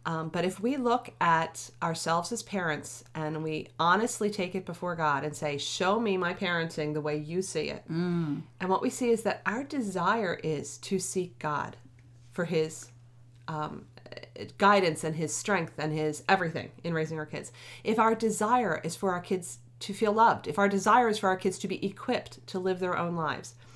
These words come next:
Speaker 1: if that's what we're trying for, that is good enough parenting. And there will be
Speaker 2: Mm-hmm.
Speaker 1: all kinds of mistakes in it. Um, but the outcome is not your responsibility anyway. Your kid will have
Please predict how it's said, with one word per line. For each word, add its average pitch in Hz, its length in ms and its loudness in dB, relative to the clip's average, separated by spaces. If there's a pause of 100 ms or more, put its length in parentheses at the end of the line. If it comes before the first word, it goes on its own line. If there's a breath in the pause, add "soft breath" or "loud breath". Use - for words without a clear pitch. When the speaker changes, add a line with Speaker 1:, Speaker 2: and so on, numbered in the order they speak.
(120)
Speaker 1:
if 185 140 -4
that's 302 240 2
what 415 100 -2
we're 208 100 0
trying 175 540 -2
for, 262 400 -4 (1160 loud breath)
that 294 200 10
is - 120 0
good 226 280 4
enough 196 480 0
parenting. 185 520 -6 (220)
And 202 300 2
there 349 60 6
will 330 80 8
be 180 120 6
Speaker 2:
Mm-hmm. 160 120 -8
Speaker 1:
all 214 420 12
kinds 185 420 2
of 156 60 -2
mistakes 151 440 -4
in 135 160 -4
it. - 120 -8 (1120 soft breath)
Um, 160 420 0 (440)
but 185 220 -2 (240)
the 190 200 2
outcome 269 460 2
is 185 220 -2
not 170 180 0
your 220 100 0
responsibility 214 920 -4
anyway. 151 420 -4
Your 180 140 -2
kid 208 280 -4
will 214 100 -4
have 165 180 -4